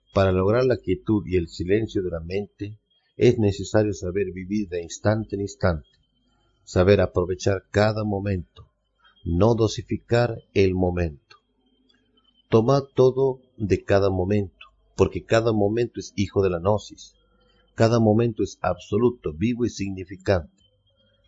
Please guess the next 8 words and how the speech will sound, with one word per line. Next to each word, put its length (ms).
La 120
momentaneidad 1000
es 160
característica 800
especial 500
de 60
los 160
gnósticos. 680